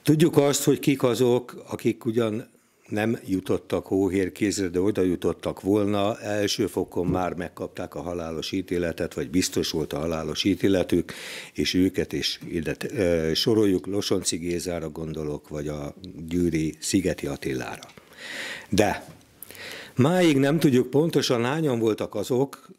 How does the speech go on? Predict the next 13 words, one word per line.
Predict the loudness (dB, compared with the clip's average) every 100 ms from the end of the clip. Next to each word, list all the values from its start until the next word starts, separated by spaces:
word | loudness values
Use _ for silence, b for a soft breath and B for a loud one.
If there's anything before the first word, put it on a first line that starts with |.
| _ _ _ _ -8
akiket | -6 -4 -2 -2 -4 -12
így | -4 0 0 -4 -14 -20 -8
vagy | -2 -2 -2 -4
úgy | 2 2 2 -2 -8 -10 _ _ _ -4
meggyilkoltak | -2 -2 0 0 0 -4 -6 -6 -8 -10 -12 -14 -20 _ _ _ _ _ -6
ezerkilencszázötvenhat | -2 0 -2 -6 -6 -6 -6 -6 -6 -4 -2
után. | -2 -2 -2 0 0 -2 B B B B B -16 _ 2
Ezek | 2 4 4 2 -2 -10 -2
a | 0
gyilkosságok | 4 4 4 2 2 2 2 2 0
tulajdonképpen | -2 0 0 0 -2 0 -2
a |
megtorlás | 0 -2 0 0 0 -2 -4